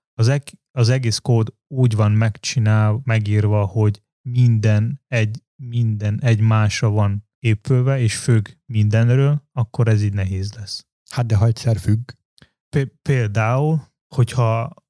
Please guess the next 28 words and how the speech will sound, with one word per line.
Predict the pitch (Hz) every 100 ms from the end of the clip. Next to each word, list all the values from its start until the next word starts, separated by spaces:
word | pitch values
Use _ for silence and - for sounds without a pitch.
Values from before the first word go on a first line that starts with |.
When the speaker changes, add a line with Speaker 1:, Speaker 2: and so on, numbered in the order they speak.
| _ 160
Speaker 1:
úgy | 135
csinálni, | - 123 110 107 107 107 107 _ _ 117
mondjuk, | 113 107 104 - _
mondjuk | - 127 127 110
van | 135 123
egy | 104
keresési | - 107 98 117 - 110
oldal, | 101 101 104 104 _ -
és | 139 110 110 107 110 - - _ _ 127
a |
listában | 120 120 - 113 110 107
kell | - 110
megcsinálni | 110 110 - 110 104
egy | 98 -
filter, | - 110 110 139 151 - _
hogyha | - 113 - 123
te | 110 - 117 107
referencia-, | 127 120 120 110 107 98 - 113 107 _ -
referenciaként | 120 104 - 113 110 110 - 123 107 - 120 110 104 - _ -
ez | 113 107
oldott | 117 107 101 -
meg, | 123 170 -
akkor | 139 - 135
már | 127 123
neked | 123 117 123 110
nagyobb | 123 107 104 - _
függőség | 117 107 104 - 113 107
van | 117 135 143